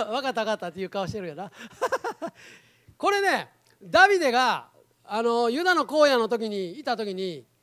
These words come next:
告白されたものだと言われてますけど、この詩篇がどのような背景で言われたかは、まあ、諸説あります。素直に読むと、この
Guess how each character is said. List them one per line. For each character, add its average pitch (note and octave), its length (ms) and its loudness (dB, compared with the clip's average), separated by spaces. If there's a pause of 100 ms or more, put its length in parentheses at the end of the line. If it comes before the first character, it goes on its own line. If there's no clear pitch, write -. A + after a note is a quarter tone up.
(400)
告 C4 260 -4
白 C4 220 2
さ C4+ 140 -2
れ A#3+ 100 0
た G#3+ 100 0
も G3+ 140 -2
の D#3+ 240 -4 (420)
だ A#3 160 -2
と A#3 100 -2
言 G#3 100 0
わ A#3 80 2
れ A#3 80 0
て A3+ 60 -2
ま A3+ 120 0
す - 60 -20
け F#3+ 100 -4
ど、 F#3 320 -2 (280)
こ E4+ 160 -4
の F#4 120 0
詩 D#4 140 -4
篇 F#4 200 0
が C4 120 0
ど C#4 120 -6
の E4+ 80 -4
よ F4 100 -2
う - 20 -2
な D4+ 120 -2
背 B3+ 140 0
景 A3 80 -2
で A3 60 2
言 G#3+ 100 0
わ A#3 100 0
れ A3+ 60 -2
た A3 100 -6
か G3 100 -6
は、 G3 80 -4
ま D4+ 180 -2
あ、 C#4+ 40 -4
諸 C#4+ 180 -2
説 B3+ 280 -2
あ F3+ 80 0
り G3 80 -2
ま G#3+ 140 -4
す。 B3 220 -8 (680)
素 - 160 -6
直 E4+ 220 2
に F#4+ 80 4
読 F4+ 120 4
む C4 80 -2
と、 A#3 460 4
こ C4 140 -2
の C4 120 -2